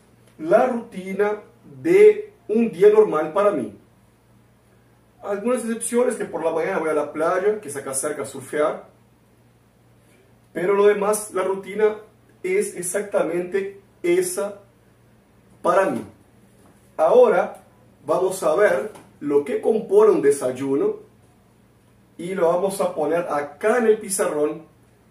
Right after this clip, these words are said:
y vamos a agregar algunas palabritas en español que son muy frecuentes y su traducción en el portugués para que ustedes también estén atentos cuando vayan al mercado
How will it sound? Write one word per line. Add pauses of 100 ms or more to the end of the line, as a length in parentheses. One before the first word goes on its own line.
y
vamos
a
agregar
algunas
palabritas (420)
en
español
que
son
muy
frecuentes (540)
y
su
traducción
en
el
portugués
para
que
ustedes
también
estén (280)
atentos
cuando
vayan
al
mercado